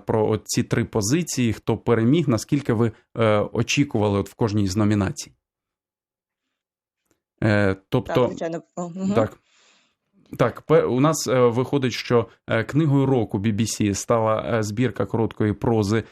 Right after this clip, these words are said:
Speaker 1: "Мої жінки" Юлії Ілюхи. Е, в номінації "Есеїстика" переміг Юрій,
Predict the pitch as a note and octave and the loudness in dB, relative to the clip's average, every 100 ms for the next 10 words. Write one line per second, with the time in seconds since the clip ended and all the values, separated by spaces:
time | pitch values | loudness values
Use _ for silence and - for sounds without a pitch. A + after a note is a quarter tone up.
0 | _ A#2 A#2+ A#2+ A2 A2+ C#3 A#2+ A2+ F#2+ | _ 2 4 4 4 2 2 0 0 0
1 | G2 A2+ G#2 G#2 - B2+ G#2+ G2 F#2+ C#3+ | 2 2 2 0 2 2 4 2 0 -2
2 | F#3 _ - - - C3 C3 B2+ A#2+ A#2+ | -2 _ -20 -20 -2 2 4 4 4 4
3 | G#2+ B2+ C3+ C#3+ C#3 B2 - B2 B2+ - | 2 2 4 4 4 2 0 0 0 0
4 | C#3 A#2+ G#2+ - D3+ G#2+ - A2+ A2+ G#2 | 0 2 0 -2 -4 -4 0 2 2 2
5 | A#2 B2+ A#2+ | 2 2 2